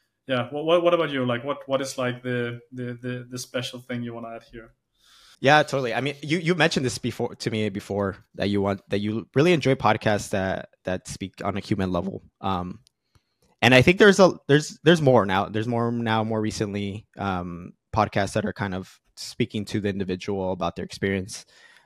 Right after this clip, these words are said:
Speaker 2: Um, but they're not really related to governance, right? I think that's, that's a big thing, um, that we, that we,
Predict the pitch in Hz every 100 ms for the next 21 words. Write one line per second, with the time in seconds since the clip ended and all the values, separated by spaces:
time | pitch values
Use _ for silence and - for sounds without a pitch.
0 | _ 98 95 92 90 80 - _ _ _
1 | _ _ _ _ 135 143 147 143 135 123
2 | 113 104 95 - 98 90 95 90 - -
3 | - - - 98 101 - 104 - 110 95
4 | - - - - _ - 92 92 87 95
5 | 95 95 98 95